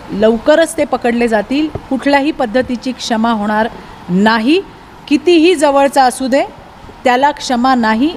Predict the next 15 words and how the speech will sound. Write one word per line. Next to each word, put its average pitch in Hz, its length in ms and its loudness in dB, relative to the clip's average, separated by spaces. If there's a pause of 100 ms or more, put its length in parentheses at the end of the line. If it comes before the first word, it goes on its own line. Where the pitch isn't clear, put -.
हे 247 280 2
देवेंद्र 254 600 2
फडणवीसांचं 233 1000 0 (160)
राज्य 185 480 -2
आहे, 240 460 -2 (320)
हे 214 80 -2
महायुतीचं 214 800 -2
सरकार 233 480 0
आहे 294 140 0 (140)
आणि 202 260 -2
आमचा 214 320 -4
देवाभाऊ 247 640 0 (420)
हा 226 120 0 (100)
असल्या 254 420 0
नराधमांना, 240 1000 0